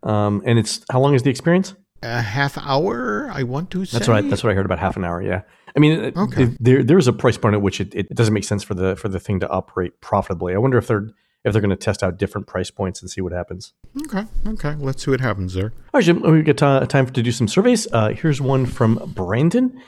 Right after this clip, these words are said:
Speaker 1: and it's an
Speaker 2: Mm-hmm.
Speaker 1: E S P N survey. And Brandon writes in and says, "I got a survey from E S P N's Sports Fan Nation where they asked me about watching Major League Baseball games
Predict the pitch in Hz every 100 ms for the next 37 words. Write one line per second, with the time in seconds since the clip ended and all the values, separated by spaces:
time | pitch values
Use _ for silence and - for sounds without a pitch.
0 | _ _ _ 107 104 113 107 92 160 147
1 | - - 123 185 202 - 92 92 127 -
2 | _ _ _ _ 107 92 107 120 107 104
3 | - 110 101 - 107 101 - 104 139 160
4 | - 143 131 113 104 131 123 - 127 117
5 | 113 - - - 139 165 - - 165 123
6 | 110 - - 95 - _ _ _ _ _
7 | _ - 92 92 104 107 - 110 104 -
8 | 101 107 117 101 98 143 160 135 127 101
9 | 104 143 - 110 92 92 95 95